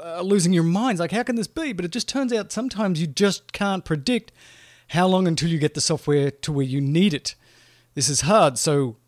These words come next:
um, what Elon should be doing is more like, "Well, these features are coming,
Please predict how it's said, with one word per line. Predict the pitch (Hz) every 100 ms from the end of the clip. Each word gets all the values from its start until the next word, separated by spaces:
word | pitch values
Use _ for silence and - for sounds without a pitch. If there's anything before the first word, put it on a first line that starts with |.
| _ _
um, | 143 147 151 - _
what | 165 151 156 202
Elon | 190 170 147
should | - - 359 392 254
be | 165
doing | 139 123 113 135 180 _ - - _ _ _
is | - 151 135
more | 160 156 151
like, | 147 131 - -
"Well, | 147 131
these | 156 156
features | - 165 151 123
are | 139
coming, | - - 160 143 123 110